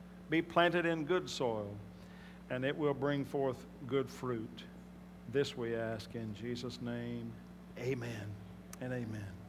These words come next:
The camels are coming. He looked up and saw camels coming. Well, where had these camels been that they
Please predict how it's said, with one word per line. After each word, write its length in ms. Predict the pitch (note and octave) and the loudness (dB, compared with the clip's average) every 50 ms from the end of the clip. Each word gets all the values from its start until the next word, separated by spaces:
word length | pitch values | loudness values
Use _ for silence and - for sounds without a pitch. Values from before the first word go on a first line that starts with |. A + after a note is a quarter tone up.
| - - - - - - - - - - - - - - - - | -14 -14 -14 -14 -14 -14 -12 -14 -14 -14 -14 -14 -14 -12 -4 -2
The 100 | C#3 C3 | -2 -2
camels 520 | - - D#3 D3+ C#3+ C3+ B2 A#2+ A2+ A#2 | 2 4 4 4 4 4 2 0 0 0
are 100 | B2 A#2 | -2 -2
coming. 380 | - - D#3 D3 B2+ A2+ G2 F#2 - - - - - - - - - - - - - - - - - - - - - - - - - - - - - - - - - - - - - | 2 2 2 4 4 0 -2 -6 -10 -12 -14 -14 -14 -14 -14 -14 -14 -14 -14 -14 -14 -14 -14 -14 -14 -14 -14 -14 -14 -16 -14 -14 -14 -14 -14 -14 -14 -12 -12 -12 -12 -12 -14 -12 2
He 180 | - G#3+ B3+ C4+ | 4 4 6 10
looked 280 | C4 B3+ B3 B3 - | 12 12 12 12 12
up 180 | A#3+ A#3 A#3 G#3+ | 12 12 12 10
and 80 | G3 E3+ | 4 4
saw 300 | - A3 G#3+ G3+ F#3+ F3 | 8 12 12 12 12 12
camels 480 | - - G#3+ G3+ F3 D#3 C#3 A#2+ - | 10 8 8 8 8 8 4 4 4
coming. 340 | - - D3+ C3+ A#2+ A2+ A2+ | 4 6 6 6 4 2 4
Well, 200 | C3 C#3+ D#3 D3 | 4 4 4 4
where 260 | - C4 D4 C#4 B3+ A#3+ | 4 4 6 8 10 8
had 160 | A#3+ A#3 G3 | 8 8 6
these 200 | A3 A3 G3 - | 4 4 2 4
camels 520 | - - G#3+ G#3 G3+ F3+ D#3 C3+ A#2+ - - G#2 G2 | 6 8 8 8 8 8 6 4 4 0 -2 4 6
been 240 | E3+ F3+ D#3 A2+ - - - - - - - - - - - - - - - - - - - - - - - | 8 8 8 4 0 -4 -10 -12 -14 -14 -14 -14 -14 -14 -14 -14 -14 -14 -14 -16 -16 -16 -16 -14 -14 -2 2
that 220 | D3 C#3+ D3 C#3+ C3+ | 4 4 4 6 6
they 300 | D#3 D#3 D3+ D3+ C3+ | 8 8 8 8 6